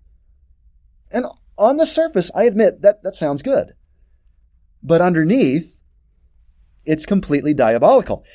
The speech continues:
It defeats the whole purpose of the plan. How can we become like God without an ability to act? We'd basically be the same kinds of thing as animals or inanimate objects.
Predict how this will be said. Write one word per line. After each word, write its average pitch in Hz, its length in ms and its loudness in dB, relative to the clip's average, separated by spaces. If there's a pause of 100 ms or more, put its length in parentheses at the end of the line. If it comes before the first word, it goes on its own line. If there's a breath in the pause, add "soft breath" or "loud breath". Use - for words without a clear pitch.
(140 loud breath)
It 180 200 0
defeats 208 560 -4
the 143 180 0
whole 208 440 0
purpose 196 460 -6
of 156 200 -8
the 160 80 -6
plan. 180 540 -8 (1200)
How 269 200 -2
can 294 160 0
we 247 80 -4
become 208 320 -4
like 160 180 -2
God 156 420 2 (520)
without 143 480 2 (220)
an 165 80 -4
ability 127 400 0
to 127 180 -6
act? - 400 -10 (1300)
We'd 151 220 -4
basically 160 440 0
be 156 240 2
the 156 140 -8
same 165 420 -4 (840)
kinds 165 220 -8
of 147 60 -14
thing 180 140 -4
as 175 120 -2
animals 175 540 -6 (280 soft breath)
or 147 260 0
inanimate 175 640 -2
objects. - 640 -8